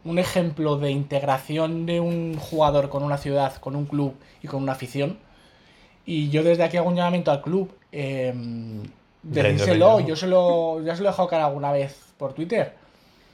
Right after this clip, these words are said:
Speaker 1: Que si algún día quiere un traje de baturra para su hija, para las fiestas del Pilar, que me contacte, que hacemos algo y lo conseguimos, ¿eh? Eh, a mí ya, a mí ya es una zaragozana más.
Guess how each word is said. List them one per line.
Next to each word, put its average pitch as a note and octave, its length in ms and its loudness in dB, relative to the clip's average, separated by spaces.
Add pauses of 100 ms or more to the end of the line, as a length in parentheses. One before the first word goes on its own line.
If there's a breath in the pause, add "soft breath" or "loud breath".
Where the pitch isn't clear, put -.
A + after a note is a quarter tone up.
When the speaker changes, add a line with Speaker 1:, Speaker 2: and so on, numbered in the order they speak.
(460 soft breath)
Speaker 1:
Que C3+ 320 0
si - 180 -2
algún B2+ 240 2
día D#3+ 200 2
quiere C#3+ 120 -2
un C#3+ 100 -4
traje C#3+ 280 -2
de C#3 80 0
baturra B2 460 0
para A#2+ 180 -2
su B2 160 -10
hija, C#3 480 -4
para C3+ 140 -2
las B2+ 100 -4
fiestas B2 240 -10
del B2 140 -8
Pilar, C3+ 360 0
que F3 120 -6
me C#3+ 120 -4
contacte, A#2+ 540 -6
que A#2 300 -8
hacemos C3 360 -6
algo C#3 160 2
y E3+ 40 -2
lo D3+ 80 -2
conseguimos, C#3 500 -4
¿eh? F3+ 140 -6
Eh, C3 420 -8
a C3 60 -4
mí D3+ 160 0
ya, E3+ 180 2
a E3 80 0
mí E3+ 160 0
ya F#3 80 4
es F#3 80 0
una F3+ 140 -2
zaragozana C#3+ 400 -4
más. F3+ 240 -6